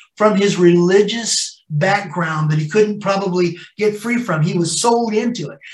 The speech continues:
He says, "I'm gonna re-, uh, I'm going to rescue you from your own people and from the Gentiles. I am sending you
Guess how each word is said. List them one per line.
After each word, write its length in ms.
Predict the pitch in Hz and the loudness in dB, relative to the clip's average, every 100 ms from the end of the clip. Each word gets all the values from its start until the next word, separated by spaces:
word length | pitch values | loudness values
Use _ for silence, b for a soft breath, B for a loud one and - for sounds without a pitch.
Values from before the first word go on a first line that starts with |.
| B | B
He 60 | 220 | -6
says, 220 | 220 202 | -4 2
"I'm 180 | 247 240 | 2 2
gonna 220 | 233 185 | 2 2
re-, 220 | 190 208 | 2 0
uh, 120 | 202 - 220 | -4 -8 -4
I'm 180 | 214 | -4
going 200 | 208 214 175 | -2 -2 0
to 100 | 175 | 0
rescue 640 | 170 220 240 - 226 214 | 2 2 0 -4 -8 -6
you 360 | 175 170 147 B B B | -2 -2 -2 B B B
from 180 | 196 185 | 2 4
your 180 | 180 202 | 6 4
own 220 | 233 202 | 2 0
people 420 | 214 214 175 156 B - | -2 -4 -6 -8 B -2
and 160 | 175 | 0
from 180 | 185 175 | 4 4
the 100 | 175 | 4
Gentiles. 640 | 151 220 202 170 156 151 | 2 0 0 -2 0 -2
I 120 | 208 | 0
am 160 | 170 165 | -2 0
sending 560 | - 247 254 254 254 208 | -2 -2 -2 0 -2 -2
you 320 | 214 202 | -2 -4